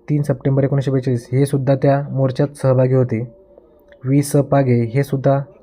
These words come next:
त्या मोर्चात सहभागी होते. तसेच गोविंद खोत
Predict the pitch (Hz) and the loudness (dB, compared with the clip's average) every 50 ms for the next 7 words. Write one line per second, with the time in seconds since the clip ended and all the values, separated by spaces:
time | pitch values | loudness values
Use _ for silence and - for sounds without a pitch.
0 | - - _ - _ - 139 139 135 139 139 131 123 - 135 127 131 - - 135 | -20 -20 _ -12 _ 0 2 2 4 4 4 2 2 2 0 -2 -2 -2 -2 0
1 | 127 123 127 131 127 127 131 135 123 113 110 110 110 110 - 139 131 135 123 117 | 2 2 2 2 2 2 0 0 0 -2 -4 -4 -4 -4 -4 -2 0 0 0 -2
2 | 117 - 127 123 123 127 127 135 143 143 143 - - 147 131 120 | -2 -4 -6 -2 0 0 2 2 0 0 -2 -2 -2 0 0 0